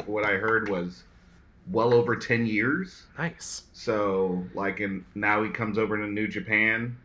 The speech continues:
Speaker 1: um, and bigger than ever, 'cause he wasn't, if I wasn't mistaken, he was building up to that, but he is huge now, so.
Speaker 2: Yeah, he is not a tall dude, but he is stacked.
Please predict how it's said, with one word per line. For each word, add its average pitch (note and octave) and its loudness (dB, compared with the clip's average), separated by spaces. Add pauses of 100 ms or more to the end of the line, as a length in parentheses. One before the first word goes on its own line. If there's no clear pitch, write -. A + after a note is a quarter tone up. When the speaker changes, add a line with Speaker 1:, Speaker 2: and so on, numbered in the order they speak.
(100)
Speaker 1:
um, F#2 -2 (360)
and F#2 0
bigger A2 2
than F#2+ 0
ever, A#2+ 0
'cause F#2+ 0
he F2 -6 (120)
wasn't, G2 -2 (680)
if F#2+ -8
I G2+ 4
wasn't G2+ 0
mistaken, G2+ -2
he G#2 0
was F2 -4
building A2 4
up A#2 0
to A#2+ 0
that, C3 4
but F2 0
he G#2 -4
is D#2+ -6
huge G#2 -2
now, E2 -6
so. D#2+ -8 (840)
Speaker 2:
Yeah, D#3 10
he G3+ 2
is E3 4
not B2+ 6
a G#2 -4
tall B2 4
dude, A2 -4
but E2 -10
he D3+ -6
is G#2 -4
stacked. - -2